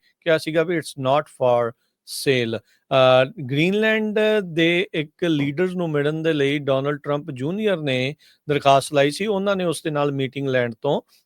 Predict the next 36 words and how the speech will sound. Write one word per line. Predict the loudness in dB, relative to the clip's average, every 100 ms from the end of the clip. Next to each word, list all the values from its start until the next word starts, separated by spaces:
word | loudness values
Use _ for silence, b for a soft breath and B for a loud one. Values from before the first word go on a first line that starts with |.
| _ -2
ਨਾ | 4 4 4
ਕਰ | 2 0
ਦਿੱਤੀ | -2 -10 -8
ਸੀ। | -6 -6 -6 b b b 4
ਅਹ, | 6 6
ਸੋ | 4 4 6
ਇਹ | 4
ਹੁਣ | 4 2 2 4 4
ਦੇਖਣਾ | 2 0 0 0
ਹੋਊਗਾ | 0 2 4 4 2 -8
ਵੀ | -6
ਕੀ | -4 -2 0
ਇਸ | -2
ਦੇ | -8
ਵਿੱਚ | -10 -8
ਬਣਦਾ | -4 -4 2 4 4
ਆ। | 2 b b -2
ਉੱਦਾਂ | 0 2 2 4
ਜੇ | 2
ਦੇਖਿਆ | 2 2 2
ਜਾਵੇ | 2 2 0
ਤਾਂ | -4
ਡੈਨਮਾਰਕ | 0 0 0 2 2 0 -8
ਯੂ | -8 -4 -4 0
ਐਸ | 0 0 -4
ਦੇ | -2 2
ਲੈਡ | 2 0 -2
ਨਾਟੋ | 0 0 0 0 2
ਅਲਾਇੰਸ | 2 0 -4 -2
ਦਾ | 4 6 4 0 _ _ -6
ਮੈਂਬਰ | 4 4 4 2
ਵੀ | 2 2
ਜਿਹੜਾ | 2 4
ਉਹ | 2 2
ਹੈਗਾ | 2 2
ਆ, | 2